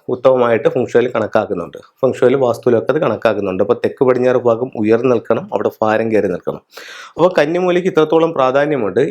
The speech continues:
ഇനി, ആ, ആൾക്കാർ ഇപ്പോൾ വിളിച്ച് ചോദിക്കുന്ന ഒരു ചോദ്യം എന്ന് പറഞ്ഞു കഴിഞ്ഞാൽ, ഞാനൊരു വസ്തു വാങ്ങിച്ചു, വസ്തു വാങ്ങിക്കാനായിട്ട് നോക്കി, നോക്കിയപ്പോൾ ഇതിൻ്റെ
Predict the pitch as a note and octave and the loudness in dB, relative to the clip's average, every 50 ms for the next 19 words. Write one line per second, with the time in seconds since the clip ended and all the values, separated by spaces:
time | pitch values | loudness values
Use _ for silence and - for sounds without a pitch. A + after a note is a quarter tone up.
0 | - E3+ F#3 G3 G3+ G3+ G3 - _ _ _ _ _ _ - F3 E3+ E3+ E3+ E3 | 0 2 4 4 4 4 2 -2 _ _ _ _ _ _ 0 2 4 4 4 4
1 | E3 E3+ E3 E3 E3+ E3 D#3 D3+ - F3+ F3 E3 D#3 - - E3+ D#3 D3+ D#3 D#3 | 2 2 0 0 2 2 0 2 2 0 0 0 0 -2 0 0 0 0 -2 -2
2 | E3+ D3+ - D3 C#3+ C3+ C3+ C#3+ C#3 C#3 C3+ C3+ C3 B2 A#2 B2 B2+ B2 A#2 A2 | -2 0 2 2 4 4 2 2 2 2 2 2 2 2 2 2 2 2 2 0
3 | G#2+ A2+ A2 G#2+ G#2 G#2 G#2+ G#2 G#2+ A#2+ D3 D#3 D#3 F3 G3+ G3+ F#3+ G3+ F#3+ D#3 | 2 2 2 2 2 2 2 0 0 2 2 2 2 2 2 2 2 2 2 2
4 | D3+ C#3+ - - - G#3+ G3+ D#3 C#3+ C#3+ D3+ E3 F3 E3+ E3+ - - A2 A2+ - | 0 0 -2 0 2 2 4 4 4 4 2 2 0 -2 -2 -2 0 0 0 0
5 | - - - _ - C3 C3+ D3 F3 F3+ - - E3+ D3+ D3+ D#3 E3 D#3+ - F3+ | 0 -6 -14 _ -2 0 2 2 0 0 0 2 2 4 4 2 0 0 0 0
6 | F3+ F3 F3 E3 D3 C3 B2+ C#3+ E3 E3 - - A2 A2 C#3 D3+ - _ - C3 | 0 0 -2 -2 -2 0 2 0 0 -2 -4 -6 -6 -6 -6 -8 -8 _ 0 0
7 | C#3 C3+ - E3+ D#3+ - A#2 B2 D3+ - - _ - - - - _ - F3 F3+ | 0 2 2 0 0 2 2 0 0 -2 -6 _ -20 -20 -20 -10 _ 2 4 6
8 | G3+ G#3 G3+ G3+ | 6 6 4 2